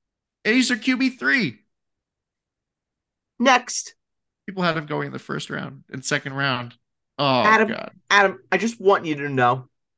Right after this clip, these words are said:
Speaker 2: Matt Corral loves you right now for giving him attention, because you might be the only person on planet Earth that has
Speaker 1: Probably.
Speaker 2: mentioned Matt Corral's name in the pre-draft process.
Speaker 1: Probably.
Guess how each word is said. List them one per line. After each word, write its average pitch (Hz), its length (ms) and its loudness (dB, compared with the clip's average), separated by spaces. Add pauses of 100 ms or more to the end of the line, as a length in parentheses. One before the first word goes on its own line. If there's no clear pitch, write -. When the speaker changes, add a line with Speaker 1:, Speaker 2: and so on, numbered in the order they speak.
(520)
Speaker 2:
Matt 170 360 0
Corral 139 680 0 (300)
loves 120 340 0
you 117 80 -10
right 107 180 -8
now 104 140 -14
for - 120 -20
giving 101 260 -8
him 92 100 -10
attention, - 480 -14 (300)
because 139 380 2 (200)
you 185 160 0
might 233 200 2
be 220 140 2
the 190 180 -2
only 170 320 0
person 135 380 0
on 117 140 -4
planet 120 440 -4
Earth 113 320 -4 (380)
that 151 100 4
has 127 120 0
Speaker 1:
Probably. 120 160 -4
Speaker 2:
mentioned 131 420 -2
Matt 120 340 -2
Corral's 120 540 2
name 110 400 -4
in 107 140 -8
the 110 100 -8
pre-draft 104 540 -4
process. - 460 -8 (2000)
Speaker 1:
Probably. 110 440 -4